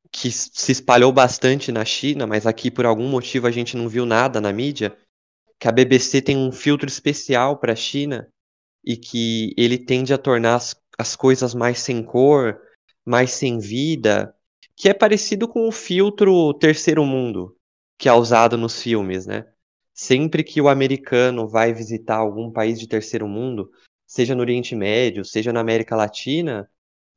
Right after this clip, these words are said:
vem aquele, aquele filtro amarelado, e aí é sempre umas ruas, assim, meio, meio desertas, meio com cara de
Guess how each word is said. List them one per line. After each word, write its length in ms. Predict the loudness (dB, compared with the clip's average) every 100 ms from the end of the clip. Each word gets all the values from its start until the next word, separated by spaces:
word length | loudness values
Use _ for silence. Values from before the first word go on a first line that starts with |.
| -12
vem 320 | -4 -2 0
aquele, 520 | -2 -2 0 0 0 -2
aquele 280 | -2 -2 -2
filtro 380 | -2 -4 -2
amarelado, 1200 | -4 -2 0 2 2 0 -2 -4 -4 -2 -4 -8 _ _ _ _
e 120 | 2
aí 200 | 4 4
é 80 | 2
sempre 360 | 2 -4 -2 -2
umas 300 | 0 0 -2
ruas, 400 | -4 0 0 0
assim, 340 | -4 -6 -6
meio, 600 | -4 -2 -2 -2 -4 -8 _ _ _
meio 260 | -2 2 2
desertas, 1040 | 2 0 2 4 4 2 0 0 0 -2
meio 260 | -4 -4 -4
com 200 | -6 -6
cara 400 | -2 0 0 0
de 480 | -4 -8 -8 -12